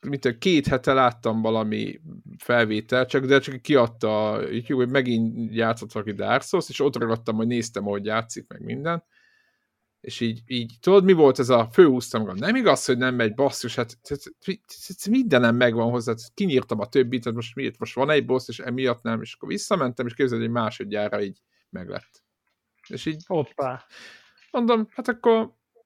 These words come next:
Speaker 1: mondtam, így gyorsan így fogtam, és, ö, izé, akkor, akkor menjünk tovább.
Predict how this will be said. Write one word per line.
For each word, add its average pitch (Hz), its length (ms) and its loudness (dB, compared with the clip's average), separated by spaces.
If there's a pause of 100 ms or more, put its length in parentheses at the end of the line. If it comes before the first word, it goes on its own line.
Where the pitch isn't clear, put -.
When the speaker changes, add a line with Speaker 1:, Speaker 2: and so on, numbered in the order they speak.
Speaker 1:
mondtam, - 320 0
így 185 320 4
gyorsan 190 400 8
így 147 100 0
fogtam, 180 400 2
és, - 180 -4 (120)
ö, 156 160 -4
izé, 147 380 -2
akkor, 165 460 -2
akkor 208 200 -4
menjünk 95 260 -6
tovább. 92 400 -8